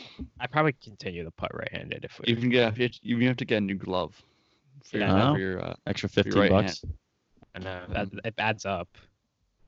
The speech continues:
Speaker 3: Yeah.
Speaker 1: <laughs>
Speaker 3: Um, w-, do we wanna move into the par three?
Speaker 1: Um,
Speaker 2: Yeah, let's do it.
Speaker 1: sure.
Speaker 3: All right. The par three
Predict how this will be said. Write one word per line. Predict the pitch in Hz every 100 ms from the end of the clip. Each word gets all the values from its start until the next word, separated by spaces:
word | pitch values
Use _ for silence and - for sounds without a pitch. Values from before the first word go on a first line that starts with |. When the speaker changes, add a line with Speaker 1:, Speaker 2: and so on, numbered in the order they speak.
| _ _ _ _ - - - _ _
Speaker 3:
Yeah. | 113 107 127 101 - - -
Speaker 1:
<laughs> | - - - - - - _ _ _ - - - _ _
Speaker 3:
Um, | - 101 101 98 98 - -
w-, | - - 104
do | 104
we | 104
wanna | 101 101
move | 98 95
into | 95
the | 95
par | 98 95
three? | - 98 110 - _ _ _ _ _ _ _ _ _ _ _ _ 95
Speaker 1:
Um, | 92 92 90 90 90 92 90 87 92 - _ -
Speaker 2:
Yeah, | - -
let's | -
do | -
it. | - - 135
Speaker 1:
sure. | - _ _ -
Speaker 3:
All | 80
right. | 52 - - _ _ -
The | 101
par | - 117 117 135
three | - 113 110 90 92